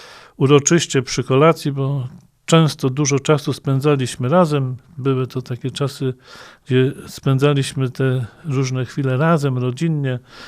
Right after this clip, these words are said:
na posiłkach i na wyjazdach. I przy takiej jednej kolacji odczytałem dekret i wszyscy się zdziwili. Taka najmłodsza moja siostra Ewa powiedziała, bo to były czasy, gdzie właśnie wybrali papieża na,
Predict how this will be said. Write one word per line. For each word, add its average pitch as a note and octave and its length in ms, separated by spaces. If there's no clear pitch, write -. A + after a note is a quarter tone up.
na C3+ 100
posiłkach C#3+ 720
i B2+ 60
na B2 140
wyjazdach. C#3+ 800
I G3 220
przy D#3+ 200
takiej D3+ 320
jednej D3+ 280
kolacji D3+ 420
odczytałem C#3+ 720
dekret C#3 640
i C3+ 60
wszyscy - 380
się C3+ 180
zdziwili. D3 540
Taka C#3+ 360
najmłodsza D3 640
moja C3+ 260
siostra D3+ 360
Ewa D3+ 220
powiedziała, D3 460
bo C3+ 140
to C3+ 140
były C3 260
czasy, C#3 380
gdzie B2+ 220
właśnie C3 320
wybrali C3+ 540
papieża C#3 540
na, B2+ 260